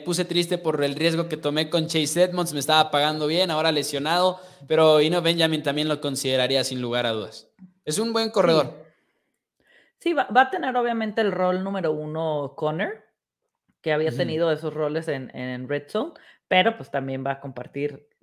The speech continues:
Speaker 2: tienen que compartir ese backfield, ¿no? No, no es un,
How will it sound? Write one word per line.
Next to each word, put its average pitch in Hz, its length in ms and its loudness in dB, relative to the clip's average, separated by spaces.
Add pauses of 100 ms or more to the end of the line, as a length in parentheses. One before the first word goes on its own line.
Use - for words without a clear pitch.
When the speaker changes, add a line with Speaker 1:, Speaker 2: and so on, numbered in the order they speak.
Speaker 2:
tienen 147 300 0
que 143 160 -6
compartir 139 440 -6
ese 139 240 -4
backfield, 139 420 -2
¿no? 151 160 -4
No, 143 300 -4
no 139 160 -4
es 135 120 -10
un, 147 340 -4